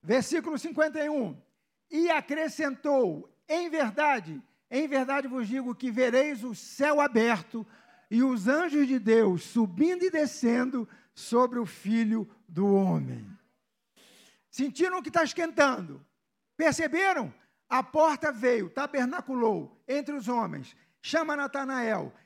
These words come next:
e nesse bate-papo com Natanael, ele já avisa, tanto é que João deixa escrito no Evangelho, "Olha, você tá impressionado só porque eu falei que te vi antes? Pois você vai ver coisas maiores ainda."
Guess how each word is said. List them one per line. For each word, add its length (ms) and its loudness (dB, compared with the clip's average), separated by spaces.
e 100 -6
nesse 440 -2
bate-papo 600 -2
com 100 -6
Natanael, 800 -2
ele 240 2
já 160 0
avisa, 460 -2
tanto 260 -4
é 60 -4
que 120 -4
João 220 -2
deixa 240 -4
escrito 480 -8
no 100 -8
Evangelho, 720 -8
"Olha, 400 0
você 260 -4
tá 320 -2
impressionado 560 -2
só 100 -2
porque 120 -6
eu 60 0
falei 220 -2
que 60 -20
te 100 -2
vi 180 0
antes? 460 -4
Pois 140 -6
você 260 -6
vai 140 -4
ver 120 -2
coisas 300 -2
maiores 420 -2
ainda." 400 -8